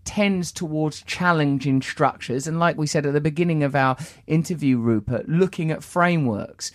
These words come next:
and asking simply, "Why?" Why does my life have to exist within this framework?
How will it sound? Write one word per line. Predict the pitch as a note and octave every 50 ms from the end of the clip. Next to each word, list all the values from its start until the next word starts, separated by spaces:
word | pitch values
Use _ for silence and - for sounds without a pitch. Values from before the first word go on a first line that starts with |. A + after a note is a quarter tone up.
| - - _
and | - D3 C#3
asking | C3+ D#3 D3+ D3 - - - D3 D3+ D3
simply, | - E3 D#3+ D3 D#3 D#3 D#3 D3 - - - - _ -
"Why?" | C3+ C#3+ D#3+ F3+ F#3 E3 C#3 G#2+ F#2+ - - - B2+ _ _ _ -
Why | D3+ E3 F#3 G3+ G3
does | F#3+ E3+ E3+ D3+
my | D#3+ D#3 D#3 D#3
life | D3+ D3+ D3 D3 D3 -
have | - D3+ C#3+ -
to | - D3+ D3
exist | - C#3+ C#3 D3+ D3+ D3 - - -
within | C3+ C3 C3 C3 B2 A#2
this | A#2 A#2 -
framework? | - - B2 A2+ A2+ A2 G#2+ G#2 G#2 G2+ -